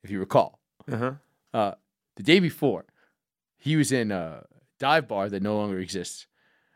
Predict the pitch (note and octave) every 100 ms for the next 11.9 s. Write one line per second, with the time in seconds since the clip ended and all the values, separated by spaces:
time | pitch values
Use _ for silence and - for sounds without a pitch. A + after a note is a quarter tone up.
0 | _ _ _ - G2+ G2 F2+ E2+ - A2+
1 | A2+ B2+ A#2+ A2+ G#2+ G#2 G2+ A2 G2+ F#2+
2 | G2+ A2+ E3+ G3+ F#3 G3 C#3 A2+ B2 A#2+
3 | B2+ C#3+ C3+ A2 G2+ - G2+ G2+ A2+ A2+
4 | A2 F#2 F2+ F#2 E2 E2+ F2 F#2 _ -
5 | - - D3+ D3 - _ _ - - E3+
6 | F3 E3+ - E3 E3+ - F3 D3+ C#3+ C3+
7 | A#2+ A#2 G2+ - C#3 A#2+ - - _ _
8 | _ C3+ B2+ B2+ A#2 A#2 - _ _ _
9 | _ _ _ - _ - A2 E3+ G3+ F#3
10 | E3 C#3 A#2 _ _ A#2+ - F3+ B3+ C#4+
11 | D3+ E3+ D3 - - A3 G#3 - -